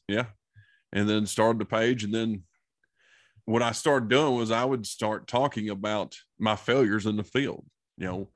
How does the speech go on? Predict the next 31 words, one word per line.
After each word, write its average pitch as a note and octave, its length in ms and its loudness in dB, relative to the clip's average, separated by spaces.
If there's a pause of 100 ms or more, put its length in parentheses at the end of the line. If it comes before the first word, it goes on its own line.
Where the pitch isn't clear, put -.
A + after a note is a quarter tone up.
(500)
and A2 120 0
I A2 40 0
would A2 140 0
kind A#2+ 140 2
of G#2 140 -2
dissect A#2 520 0
it F#2+ 140 -2
down, G#2+ 280 0
like, E2+ 280 -6
"This A#2 240 -2
is G#2+ 160 -6 (140)
probably D3+ 220 2
what C#3+ 140 4
I C#3 40 2
did C3 240 -2
wrong. A2+ 300 -2
This G2+ 120 -4
is - 80 -14
what G#2 140 0
I G#2 60 0
should A#2 280 -6
do." F2 300 -2
And, E2+ 160 -8 (220)
you G2 100 -4
know, F2+ 100 -2
went G2 300 -2
from G#2+ 140 -4
there. A#2 200 2
And A2+ 80 2
as A2 160 2
I, B2 260 4